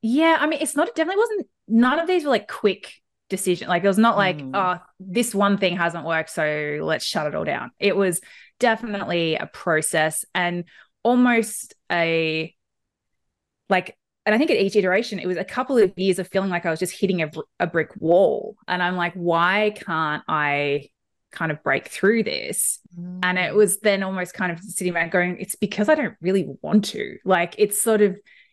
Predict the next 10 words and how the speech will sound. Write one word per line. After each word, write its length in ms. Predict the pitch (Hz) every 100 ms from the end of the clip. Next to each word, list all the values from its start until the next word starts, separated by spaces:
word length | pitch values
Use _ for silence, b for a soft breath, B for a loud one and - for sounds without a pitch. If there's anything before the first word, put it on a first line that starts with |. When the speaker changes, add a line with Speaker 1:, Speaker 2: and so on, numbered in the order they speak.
| -
Speaker 1:
you 100 | 190
know, 200 | 170 156
the, 580 | 165 185 175 175 170 - - _ _ _ _ _ _ _ _
the, 280 | 196 208 -
and 140 | 208
that's, 240 | 202 208 220
you 80 |
know, 80 | 165
I'm 220 | 156 190 185
quite 380 | - - 160 151